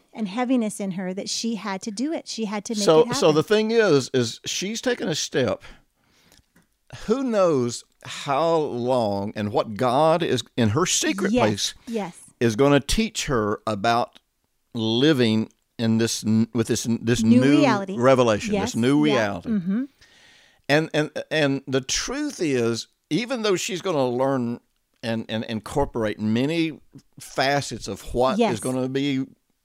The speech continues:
Speaker 2: incorporated into her life
Speaker 1: Yes.
Speaker 2: just because of this one insight,
Speaker 1: Yeah.
Speaker 2: the truth is, until she has incorporated that,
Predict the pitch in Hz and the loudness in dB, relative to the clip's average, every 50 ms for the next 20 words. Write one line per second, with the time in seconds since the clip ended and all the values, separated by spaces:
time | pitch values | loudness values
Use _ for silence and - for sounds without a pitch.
0 | _ _ _ _ _ _ _ _ _ _ - 131 127 - - 165 156 156 151 147 | _ _ _ _ _ _ _ _ _ _ -8 -6 0 4 4 4 4 4 2 2
1 | 151 151 139 147 156 147 147 151 156 151 139 - - 247 - - _ _ 120 117 | 2 0 0 2 2 2 2 0 0 0 -2 -2 -4 -6 -10 -16 _ _ -8 -8
2 | 117 - 131 - 139 131 117 117 135 120 107 113 104 110 110 123 156 165 170 180 | -6 -6 0 2 2 2 4 2 0 0 0 -2 0 2 4 4 4 4 4 2
3 | 185 160 - - 120 104 101 101 104 - - 220 196 185 - - 117 87 - 92 | 0 0 -2 -2 -2 -2 -2 -2 -4 -6 -6 -6 -6 -6 -8 -12 -20 -20 -20 -10
4 | 98 120 - - 240 277 277 180 165 131 120 117 120 117 - - - _ _ _ | -8 -8 -6 -4 -4 -4 -2 0 2 2 2 2 0 -2 -6 -12 -20 _ _ _
5 | _ _ _ _ _ - 143 143 156 151 - - - - 269 247 247 240 208 - | _ _ _ _ _ 4 4 4 4 4 2 2 2 2 4 2 2 2 0 0
6 | - - 240 202 180 151 160 196 226 220 220 185 131 123 110 - - 131 123 - | -4 -6 -4 -4 -2 0 2 2 2 0 0 -2 -2 -4 -4 -4 -2 -2 -2 -2
7 | - 95 95 95 95 92 90 90 85 - 87 87 - | -4 -6 -4 -4 -4 -4 -6 -8 -8 -6 -8 -8 -8